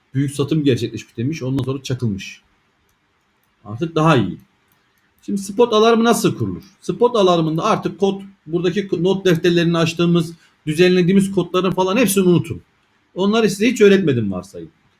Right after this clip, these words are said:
Spot kurulumu ilk önce yapmanız gereken, bakın burada Siberbot V dörtte düzenle butonu var. Üstüne gelince ayarlar.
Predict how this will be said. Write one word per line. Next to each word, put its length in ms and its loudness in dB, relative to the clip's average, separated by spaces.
Spot 420 -2
kurulumu 480 0
ilk 220 2
önce 240 2
yapmanız 420 -2
gereken, 540 0
bakın 320 -4
burada 200 0
Siberbot 580 -2
V 200 0
dörtte 460 -4
düzenle 400 0
butonu 320 -2
var. 220 -10
Üstüne 280 -4
gelince 260 -2
ayarlar. 440 -4